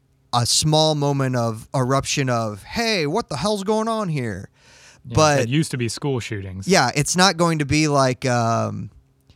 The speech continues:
Speaker 1: suddenly, uh, a nuclear bomb is dropped on every single city in America and America's over the, like,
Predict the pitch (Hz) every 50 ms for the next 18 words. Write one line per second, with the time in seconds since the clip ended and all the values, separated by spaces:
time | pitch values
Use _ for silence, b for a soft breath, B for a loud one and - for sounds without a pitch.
0 | _ _ _ _ - - - - 170 156 147 147 143 143 139 135 131 131 127 131
1 | - - 127 127 120 120 120 117 113 110 - _ _ _ _ 135 127 131 131 135
2 | 147 143 - 143 147 139 131 113 120 127 131 131 127 123 117 107 - 143 139 127
3 | 123 - 131 123 117 120 - - 147 139 127 131 135 123 - - 139 127 120 117
4 | - - - 135 127 123 123 120 117 113 113 120 123 123 123 117 - - 113 107
5 | 107 107 - 123 117 113 117 117 117 117 107 - - 104 - - 113 113 110 98
6 | 101 95 92 87 113 113 _ _ 131 120 123 120 107 92 110 110 - 123 113 107
7 | 104 90